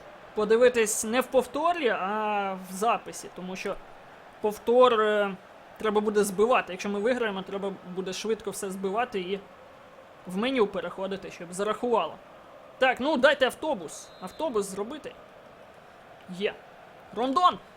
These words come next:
Отак Коваль грає. Одразу, одразу Коваль!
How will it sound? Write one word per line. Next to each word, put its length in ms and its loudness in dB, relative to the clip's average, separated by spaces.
Отак 420 0
Коваль 320 6
грає. 380 2
Одразу, 560 6
одразу 760 8
Коваль! 580 12